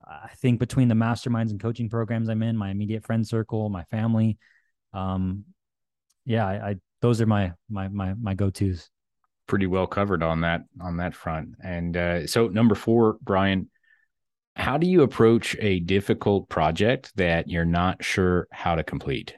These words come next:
Speaker 1: I approach it as, that's a good question. Uh, how do I approach a difficult project that I don't necessarily know how to complete? I break it down.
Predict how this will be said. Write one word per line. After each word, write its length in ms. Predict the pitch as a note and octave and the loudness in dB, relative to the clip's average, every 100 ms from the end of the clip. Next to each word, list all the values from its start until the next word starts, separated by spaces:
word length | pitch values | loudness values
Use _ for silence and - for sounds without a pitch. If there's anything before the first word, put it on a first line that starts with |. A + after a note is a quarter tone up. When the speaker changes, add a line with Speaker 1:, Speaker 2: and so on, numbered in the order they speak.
| _ _ _ _ _ _ _ _ _ _ _ _ _ _ _ _ | _ _ _ _ _ _ _ _ _ _ _ _ _ _ _ _
Speaker 1:
I 100 | - | 0
approach 520 | D#3 D#3 - F#3 F#3+ F#3+ | 2 2 4 4 4 4
it 260 | F#3+ F#3+ - _ _ _ _ _ - | 4 2 -8 _ _ _ _ _ -4
as, 760 | D3 D3+ D3+ D3+ C3 A2+ - - - - _ _ - - - - - - C#3 | 0 4 4 4 2 -4 -10 -14 -16 -20 _ _ -20 -20 -18 -20 -20 -20 -12
that's 140 | A#2+ | -8
a 40 | C#3+ | -4
good 140 | A2 | -4
question. 560 | - C3+ C3 - F#2+ A#2 | 0 0 0 -2 -4 -6
Uh, 300 | A#2+ A2+ A2 | -8 -4 -4
how 140 | F#2+ | -4
do 80 | C#3+ | -4
I 100 | D3+ | -2
approach 280 | C3+ C#3 B2+ | -2 -4 -4
a 40 | |
difficult 320 | A#2 A2+ B2+ - | -4 -4 -6 -6
project 400 | A2 A2+ A2 - | -6 -4 -4 -6
that 120 | G#2 | -6
I 120 | G2+ F#2+ | -6 -4
don't 320 | A2 A2+ B2 | -4 -4 -4
necessarily 560 | G#2+ G2 A2 G#2+ G#2 G2+ | -4 -6 -8 -6 -6 -4
know 140 | G2 | -6
how 80 | F2+ | -6
to 100 | F#2 | -8
complete? 480 | F#2 F2+ A2 F#2+ - - - - - _ _ _ _ - | -10 -6 -4 -6 -10 -20 -20 -20 -20 _ _ _ _ -2
I 80 | C#3+ | 4
break 200 | F#3+ F#3+ | 6 6
it 100 | B2 | 4
down. 380 | A#2 B2+ C#3 | 4 4 2